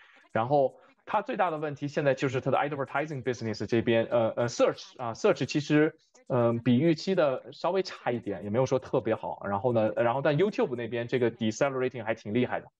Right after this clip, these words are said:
呃，那其实如果你，你 advertising 这一块儿啊，就是，呃，呃，search 其实是，是最基本的盘，真的只有到这个，呃，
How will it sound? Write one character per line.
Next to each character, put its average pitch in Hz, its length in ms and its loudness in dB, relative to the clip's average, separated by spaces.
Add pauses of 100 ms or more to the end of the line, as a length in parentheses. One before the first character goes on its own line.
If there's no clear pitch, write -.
(320)
呃， 113 240 2
那 151 260 0 (240)
其 - 140 -4
实 196 60 2
如 202 120 2
果 170 200 2
你， 139 280 -8
你 143 100 -6
advertising 185 680 -4
这 147 120 -4
一 131 60 -4
块 139 160 0
儿 120 40 4
啊， 104 80 0
就 156 100 -4
是， 131 260 0 (340)
呃， 123 180 2 (100)
呃， 127 260 0 (300)
search 208 540 0
其 160 160 -4
实 175 80 0
是， 170 160 -4
是 151 180 0
最 190 240 2
基 151 160 -4
本 135 180 0
的 110 100 -8
盘， - 340 -6 (320)
真 226 160 2
的 202 80 2
只 165 160 0
有 160 160 4
到 143 220 0
这 147 160 -6
个， 123 340 0
呃， 123 220 2